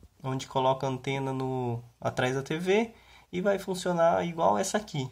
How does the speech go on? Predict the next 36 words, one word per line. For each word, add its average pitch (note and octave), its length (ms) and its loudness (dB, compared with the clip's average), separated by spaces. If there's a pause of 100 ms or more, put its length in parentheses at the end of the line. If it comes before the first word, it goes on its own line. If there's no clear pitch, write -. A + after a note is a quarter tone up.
Só - 200 -6
a D3 40 -2
T D3 160 -2
V C#3+ 160 -2
teve, C#3+ 320 -4
tiver C#3+ 300 0
o C#3+ 60 0
conversor C#3+ 580 -2
digital, C#3+ 600 -2 (720)
o C#3 80 -4
que - 100 -4
a C#3+ 60 2
maioria D3 340 2
das D#3 200 -2
T D#3 100 -4
V D#3 160 -6
tem. A#2+ 380 -4 (2500)
Isso - 180 -8
aí C3 180 -2
é C#3+ 60 2
uma D#3 220 2
farsa, C3+ 440 2
tá? C#3+ 280 -2
Só - 180 -6
pra D3 160 -2
avisar D3 260 0
o C#3+ 80 0
pessoal C3+ 460 0
que C3 340 -6 (380)
às B2 160 -4
vezes C3 480 -8
vê B2+ 160 -2
a C3 80 0
propaganda, C#3 800 2
vê C#3 180 -4
pegando C#3 640 -2